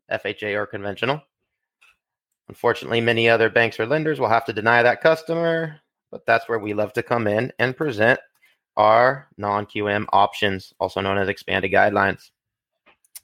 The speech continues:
So we'll keep everything the same here as our other examples. However, now we can choose a new income option for our non-Q M programs.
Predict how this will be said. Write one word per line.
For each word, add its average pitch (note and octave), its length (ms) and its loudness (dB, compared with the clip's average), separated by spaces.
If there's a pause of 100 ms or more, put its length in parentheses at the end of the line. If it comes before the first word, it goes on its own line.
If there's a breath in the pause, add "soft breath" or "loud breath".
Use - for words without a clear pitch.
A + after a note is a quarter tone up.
(240)
So A2 140 -2
we'll G2+ 80 0
keep - 180 -2
everything A2+ 380 2
the G#2+ 80 0
same A2+ 240 0
here B2+ 240 2
as B2 160 2
our A#2+ 80 4
other A#2+ 160 4
examples. E3 500 0 (440)
However, F3+ 340 0
now G#2 180 2
we A2+ 80 0
can B2+ 140 -2
choose G#2+ 340 -8
a B2+ 300 -2
new F#2 400 -6
income G#2+ 360 -2
option B2 420 2 (480)
for A2 200 2
our B2 160 4
non-Q G2 460 -4
M G#2+ 120 -2
programs. B2 580 0